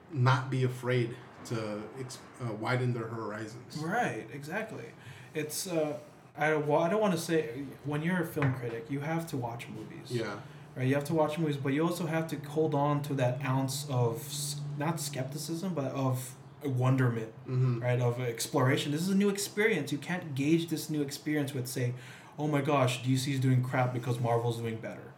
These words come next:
Speaker 1: Yeah.
Speaker 2: Right? And, like, Wonder Woman sucks because Captain Marvel's better. And it's, it's very, it's potato, potato.
Speaker 1: Yeah.
Speaker 2: Right? And it's something that you shouldn't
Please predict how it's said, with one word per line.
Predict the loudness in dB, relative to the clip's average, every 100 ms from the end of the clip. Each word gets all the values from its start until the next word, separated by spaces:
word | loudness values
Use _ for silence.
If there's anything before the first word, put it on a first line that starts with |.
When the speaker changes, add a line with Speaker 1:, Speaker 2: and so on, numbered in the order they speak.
| -4
Speaker 1:
Yeah. | -2 -2 -2
Speaker 2:
Right? | 2 4 4
And, | 0 0
like, | -4 -6 -8 -10
Wonder | 0 4 4
Woman | 6 4 6 4
sucks | 4 2 2 2
because | -4 0 2 2 2 -4 -4
Captain | 0 2 4
Marvel's | 2 2 -2
better. | -6 -10 -12 -16 -10 0
And |
it's, | 0 2
it's | -2 -4
very, | 2 4 4
it's | 0 -2
potato, | 0 2 4 2
potato. | 2 4 4 4 -2 -10
Speaker 1:
Yeah. | -8 -8 -8 -16 -4
Speaker 2:
Right? | 4 6 6
And | 4
it's | -2 0
something | -2 0 0
that | 2 2
you | 2
shouldn't | 0 2 2